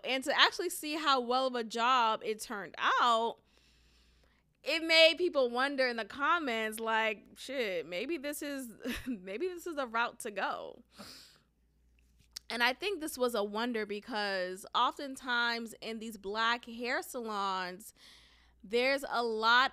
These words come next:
of unprofessionalism, uh, disrespect, catty, just, like, weird energy being had. And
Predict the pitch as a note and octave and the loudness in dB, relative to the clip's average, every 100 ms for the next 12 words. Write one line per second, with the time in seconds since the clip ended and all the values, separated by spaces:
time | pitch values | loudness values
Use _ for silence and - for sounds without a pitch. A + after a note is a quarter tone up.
0 | - A#3+ A#3+ A3+ A#3 A3 - G3 B3 B3+ | 0 2 4 4 2 -2 -6 -4 -4 -4
1 | C4+ A#3+ - A3+ - C4 B3 B3+ B3 A#3 | -8 -8 -4 -2 -2 -4 -4 -2 -2 -2
2 | A#3+ A#3 A#3 A#3 A#3 A#3 A#3 - - - | -2 0 0 0 -2 -4 -8 -10 -20 -20
3 | - _ _ _ - A3 G#3+ G#3+ G3+ G3 | -20 _ _ _ -4 0 2 2 0 0
4 | F3 D3+ E3+ F#3+ A#3 A#3+ A#3 A#3 - - | 0 -2 -4 -6 -6 -6 -8 -8 -10 -6
5 | A#3 A#3 A#3 A#3 A#3 A3+ G3+ _ _ - | 2 4 4 4 4 2 0 _ _ -12
6 | A3 A#3+ A#3+ A3+ A3 A3 G#3+ G#3 G3 F#3 | 0 4 6 4 0 -6 -6 -4 -4 -6
7 | A#2 - A3+ A3 A3 G3 F3+ G#3+ G#3+ A3+ | -8 -8 -8 -4 -2 -2 -4 -8 -4 0
8 | B3+ B3+ - G#3 C4 B3+ G3+ F#3 F3+ G3+ | 0 -2 -4 -2 -2 -4 -4 -6 -6 -8
9 | G#3 _ _ - G3 A3+ G#3+ G3 G3+ A#3 | -12 _ _ -18 -10 -6 -6 -8 -6 -2
10 | C#4 G#3+ G3 F#3+ G3 A#3 _ _ - - | 0 2 2 0 -4 -12 _ _ -20 -20
11 | - _ _ _ _ _ - G#3 C4 B3+ | -20 _ _ _ _ _ -8 -4 -2 0
12 | B3 A#3+ A#3 A3+ | 2 2 0 -2